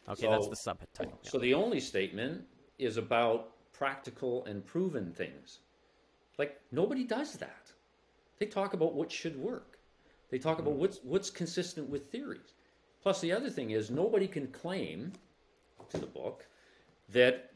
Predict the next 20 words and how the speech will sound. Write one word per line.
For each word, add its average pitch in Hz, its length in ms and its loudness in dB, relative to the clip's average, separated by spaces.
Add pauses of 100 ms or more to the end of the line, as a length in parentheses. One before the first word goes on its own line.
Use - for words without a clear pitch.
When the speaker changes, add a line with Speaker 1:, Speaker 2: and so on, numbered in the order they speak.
Speaker 2:
there 127 200 8
are 127 280 6
un-, 147 380 2
audacious, 120 560 2
unheard 117 360 0
of 95 120 0
ways, 107 400 2
because 104 340 -6
that's 160 300 -2
a 160 40 0
way 120 200 2
to 101 80 0
package 147 760 -8
the 101 120 -8
solution 143 560 -4
set - 400 -6 (160)
that 117 180 -2
only 170 320 2
I 127 180 2
provide. 113 500 -4